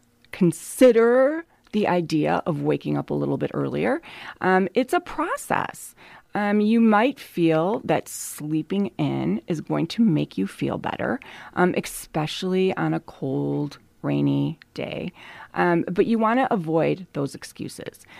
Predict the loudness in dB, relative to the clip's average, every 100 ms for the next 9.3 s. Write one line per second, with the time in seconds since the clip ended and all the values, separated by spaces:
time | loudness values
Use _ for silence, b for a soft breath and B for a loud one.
0 | B B 0 2 2 -2 0 2 2 0
1 | -4 0 0 2 0 0 0 -4 -4 -6
2 | -4 -4 -4 -4 -6 -6 -4 -4 -2 0
3 | 0 -2 -4 -4 -6 -6 -10 -10 -10 -16
4 | -10 -8 -6 -6 -8 -14 -10 -8 -8 -12
5 | -10 -6 -6 -8 -12 -4 -2 -2 0 0
6 | 2 0 0 0 0 0 -2 -2 -4 -4
7 | -6 -8 -8 -4 -4 -4 -4 -2 -4 -4
8 | -6 -6 -12 -6 -6 -4 -4 -2 -2 -4
9 | -6 -8